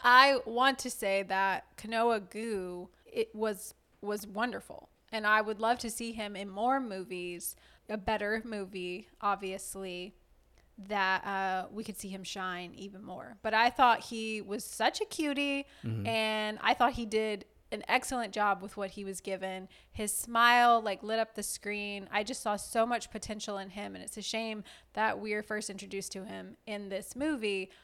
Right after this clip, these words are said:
Speaker 1: but I hope to see more from him.
Speaker 2: Great call out. Yeah, I, I think you're right. Um, I think you're absolutely right that if given better material, this, this guy can shine.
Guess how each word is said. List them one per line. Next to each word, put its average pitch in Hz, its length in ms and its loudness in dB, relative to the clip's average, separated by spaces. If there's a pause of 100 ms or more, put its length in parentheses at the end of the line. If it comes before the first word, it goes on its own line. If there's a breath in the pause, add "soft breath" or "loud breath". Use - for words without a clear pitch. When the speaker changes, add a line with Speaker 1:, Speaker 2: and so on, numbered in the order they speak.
(160 loud breath)
Speaker 1:
but 214 160 4
I 208 80 4
hope 202 260 -4
to 196 120 -8
see 185 440 -8
more 175 240 -10
from - 200 -18
him. - 240 -18
Speaker 2:
Great 220 220 4
call 139 300 4
out. 92 80 -4
Yeah, 131 220 4
I, 156 160 2
I 160 40 4
think 175 260 -2
you're 151 120 4
right. 101 320 2 (100)
Um, 90 600 -8 (460)
I 120 100 0
think 120 200 -6
you're 110 100 -2
absolutely 95 320 -8
right 85 160 -6
that 90 180 -8 (260 loud breath)
if 123 160 -4
given 117 200 -2
better 104 160 0
material, 98 360 -6
this, 95 320 -8
this 110 220 -6
guy 90 180 -6
can 87 180 -12
shine. - 300 -14